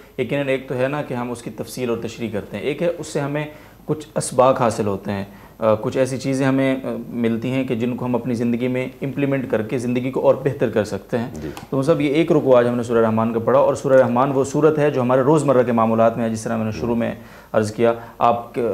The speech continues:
Speaker 1: بازار میں اگر صبح صبح جائیں تو ہر دکان، دوسری دکان پہ سورہ رحمان چل رہی ہوتی ہے، لوگ برکت کی نیت سے بھی چلاتے ہیں۔ تو یہ بہت important ہے کہ اس سورت کے اس پہلے رکوع سے، جس کو ہم نے آج سمجھنے کی کوشش کی ہے، اس میں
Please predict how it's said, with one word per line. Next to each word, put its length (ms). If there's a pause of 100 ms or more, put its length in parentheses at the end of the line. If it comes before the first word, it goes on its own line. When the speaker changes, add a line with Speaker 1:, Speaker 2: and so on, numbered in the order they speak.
(160)
Speaker 1:
بازار 340
میں 120
اگر 140
صبح 240
صبح 220
جائیں 260
تو 120
ہر 100
دکان، 460
دوسری 220
دکان 300
پہ 60
سورہ 240
رحمان 320
چل 140
رہی 180
ہوتی 220
ہے، 40
لوگ 120
برکت 360
کی 60
نیت 200
سے 80
بھی 80
چلاتے 380
ہیں۔ 60 (500)
تو 260
یہ 140
بہت 220
important 380
ہے 140
کہ 80 (100)
اس 80
سورت 380
کے 100
اس 160
پہلے 240
رکوع 260
سے، 120
جس 160
کو 80
ہم 60
نے 80
آج 200 (140)
سمجھنے 440
کی 100
کوشش 340
کی 200
ہے، 40 (480)
اس 180
میں 260